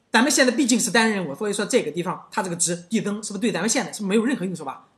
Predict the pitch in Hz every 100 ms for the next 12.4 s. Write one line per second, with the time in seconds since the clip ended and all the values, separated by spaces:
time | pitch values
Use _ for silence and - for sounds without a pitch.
0 | _ - 226 240 226 165 135 131 - _
1 | 175 180 226 247 156 139 127 120 - _
2 | _ _ 202 196 202 233 196 - - _
3 | 165 175 175 170 170 170 - _ _ _
4 | _ 175 262 - 202 220 240 240 - 180
5 | 185 285 381 - 165 180 160 - 147 143
6 | 113 185 160 220 208 196 156 - 190 226
7 | - - 139 175 175 175 - _ _ _
8 | _ _ - _ - - 202 220 220 247
9 | 262 262 233 233 190 240 - - - 170
10 | 143 165 - - - 170 190 254 - -
11 | - _ _ _ _ _ 220 196 - 180
12 | 170 - -